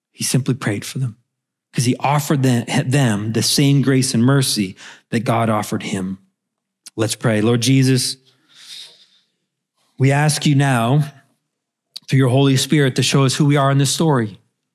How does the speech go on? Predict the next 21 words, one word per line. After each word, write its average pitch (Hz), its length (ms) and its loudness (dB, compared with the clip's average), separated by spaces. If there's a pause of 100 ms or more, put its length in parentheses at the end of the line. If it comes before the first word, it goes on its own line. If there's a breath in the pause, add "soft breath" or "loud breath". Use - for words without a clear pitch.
(1000)
Are 135 60 -6
we 123 80 2
Lot's 135 260 0
son-in-laws? 160 600 2
Are 135 40 2
we 123 100 2
like 143 220 2
Sodom 160 360 2
and 156 80 4
Gomorrah? 156 560 2
Are - 0 - (1600)
we 107 140 -6
like 123 180 0
Lot's 143 240 0
wife, 127 400 0
where 127 120 0
our 113 40 -2
heart 143 300 0
isn't 143 220 2
towards 135 380 0
you? 110 360 -2